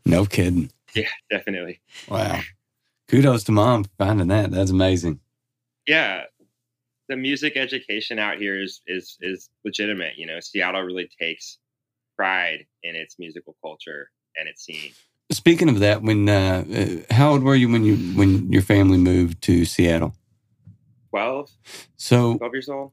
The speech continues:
Speaker 1: could you feel or hear the shift in what you were listening to in L A based on what you were listening to in Seattle at that age?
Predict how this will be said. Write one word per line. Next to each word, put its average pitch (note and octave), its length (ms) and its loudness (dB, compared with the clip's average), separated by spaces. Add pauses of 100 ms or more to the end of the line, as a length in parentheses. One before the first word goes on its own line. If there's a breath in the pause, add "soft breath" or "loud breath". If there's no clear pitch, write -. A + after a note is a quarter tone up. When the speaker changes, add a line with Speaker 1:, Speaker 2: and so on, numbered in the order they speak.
Speaker 1:
could A2 160 4
you C#3+ 360 6 (580)
feel B2 600 4
or G2+ 120 0
hear A#2+ 340 2
the G#2+ 120 2
shift G#2+ 680 0
in G2 560 4 (440)
what G2+ 280 4
you G2+ 80 6
were G2 80 6
listening G2 420 4
to G2 180 4
in F#2+ 100 4
L F#2+ 200 4
A F#2+ 160 4
based F#2 340 0
on F2 60 2
what F#2+ 200 2
you F#2 60 4
were F2+ 60 4
listening F2+ 400 2
to G#2 120 2
in F2+ 100 6
Seattle F#2+ 480 2
at F#2+ 100 -4
that G2 180 2
age? G2 300 0